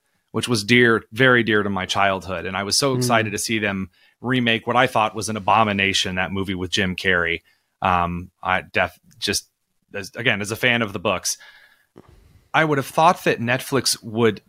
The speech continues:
Speaker 1: at least in some of their studio episodic works,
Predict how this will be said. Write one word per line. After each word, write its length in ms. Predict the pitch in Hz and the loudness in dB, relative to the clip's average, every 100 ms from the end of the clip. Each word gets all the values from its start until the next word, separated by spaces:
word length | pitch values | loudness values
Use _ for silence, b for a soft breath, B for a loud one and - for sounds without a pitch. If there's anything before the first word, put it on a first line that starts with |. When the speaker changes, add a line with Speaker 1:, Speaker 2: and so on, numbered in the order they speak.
| _ _ | _ _
Speaker 1:
at 140 | 127 117 | 0 2
least 340 | 127 160 - | 0 0 0
in 80 | 127 | 0
some 260 | - 131 | 2 2
of 80 | 123 | 2
their 220 | 110 104 101 | 2 2 2
studio 720 | - - 120 120 117 104 104 | 0 2 2 4 4 4 2
episodic 680 | 113 131 - 113 101 98 - | 0 2 2 4 4 2 -4
works, 480 | 95 90 87 - | -2 -2 -4 -8